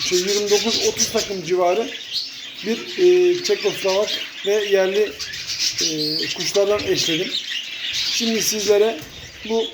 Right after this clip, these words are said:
kuşlarımdan bahsedeceğim. Evet, burada, e, güzel bir resesif erkeğim ve D F bir dişim arkadaşlar. Az önce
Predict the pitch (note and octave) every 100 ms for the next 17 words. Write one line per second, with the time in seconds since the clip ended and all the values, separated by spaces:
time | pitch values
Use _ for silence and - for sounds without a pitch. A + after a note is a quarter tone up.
0 | - G3 - G#3 G3+ G3 F3 D3+ D#3 C#3+
1 | D3 C#3 - - - - - - - A#3
2 | A3 G3 A3+ G#3+ A3+ A#3 - G#3+ F#3+ F#3
3 | F#3+ F#3 G3 A3+ G#3 A3 A3 - - G#3+
4 | G#3+ G3+ F3+ G3 F3+ G3+ G#3+ - - -
5 | - - - F#3+ G#3+ - C#4+ F#3+ G3+ G3
6 | A3 G#3 F3+ F3 G#3+ F#3+ D3+ D3+ D#3+ G3
7 | G#3 - - - - G#3 G#3 G#3 G3 G#3